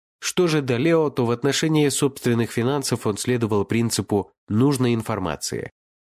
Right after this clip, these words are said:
"Я не думаю, что нужно было обязательно информировать его обо всем происходящем", говорил Хорхе. Месси тоже придерживался этой линии защиты, даже в условиях жесткого допроса со стороны обвинителей.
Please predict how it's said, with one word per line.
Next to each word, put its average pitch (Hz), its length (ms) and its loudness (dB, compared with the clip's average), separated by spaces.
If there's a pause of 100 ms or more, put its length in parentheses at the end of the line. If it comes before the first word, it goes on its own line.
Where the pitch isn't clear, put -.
"Я 113 160 2
не 110 120 0
думаю, 123 320 2
что 98 160 -4
нужно 104 280 0
было 104 360 2 (100)
обязательно 110 720 0
информировать 104 680 0
его 92 240 0
обо 95 200 -2
всем 82 260 -2
происходящем", 107 840 -2 (420)
говорил 107 440 2
Хорхе. - 560 -6 (380)
Месси 185 360 2
тоже 151 280 2
придерживался 131 760 0
этой 113 240 0
линии 117 340 4
защиты, - 600 -2 (200)
даже 113 320 0
в 113 60 0
условиях 120 500 0
жесткого 120 500 0
допроса 117 460 0
со 120 160 0
стороны 104 440 0
обвинителей. 104 760 -2